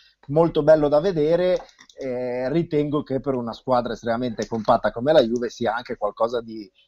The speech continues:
di, di, di bello da affrontare, ecco, perché rispetto al Copenaghen, eh, o alla squadra di turno che arriva lì e si mette in undici in area di rigore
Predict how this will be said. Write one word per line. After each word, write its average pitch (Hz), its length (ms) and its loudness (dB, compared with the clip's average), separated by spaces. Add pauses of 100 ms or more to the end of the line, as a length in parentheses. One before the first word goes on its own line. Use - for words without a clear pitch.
(100)
di, 107 300 -8
di, 92 160 -16
di 104 100 -8
bello 101 300 2
da 107 80 4
affrontare, 104 680 4
ecco, 98 200 -8
perché 117 300 2
rispetto 117 600 4
al 107 580 4
Copenaghen, 113 880 -2
eh, 107 640 -16
o 110 320 2
alla 113 140 4
squadra 127 260 6
di 127 140 2
turno 113 340 0
che 113 120 -6
arriva 117 260 2
lì 123 260 4
e 104 60 -2
si - 180 -10
mette 120 280 0
in 120 120 4
undici 127 380 0
in 120 80 4
area 120 180 6
di 120 80 4
rigore 120 600 6